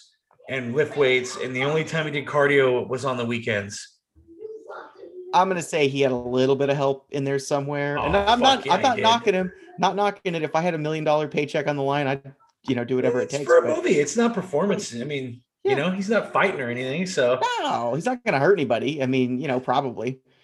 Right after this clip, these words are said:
Speaker 1: And the
Speaker 2: Uh,
Speaker 1: scene, you know, we're kinda skipping a little bit ahead, but the scene that really broke the internet, so to speak, was him coming out of the, <laughs> the water.
Speaker 2: <laughs>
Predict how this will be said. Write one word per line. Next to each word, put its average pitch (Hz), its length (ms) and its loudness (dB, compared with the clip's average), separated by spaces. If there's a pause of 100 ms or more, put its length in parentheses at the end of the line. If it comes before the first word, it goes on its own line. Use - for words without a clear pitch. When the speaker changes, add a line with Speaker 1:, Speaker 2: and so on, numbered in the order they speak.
(100)
Speaker 1:
And 196 160 -2
the 202 40 -2
Speaker 2:
Uh, 185 40 -2
Speaker 1:
scene, 226 560 4
you 185 120 -4
know, 165 400 0
we're 170 180 -4
kinda 170 200 2
skipping 185 380 -2
a 165 60 2
little 185 180 2
bit 143 140 2
ahead, 139 260 0
but 143 160 -4
the 139 80 -6
scene 185 360 0
that 147 340 -2 (1120)
really 180 480 4
broke 185 540 0
the 156 140 -2
internet, 135 440 0
so 147 180 -2
to 131 80 -2
speak, 131 380 -6
was 131 240 -2
him 151 360 -4
coming 160 300 -2
out 151 160 4
of 147 280 -2
the, 127 200 2 (140)
<laughs> - 140 -10
the 190 160 4
water. 196 680 2 (320)
Speaker 2:
<laughs> 392 100 -2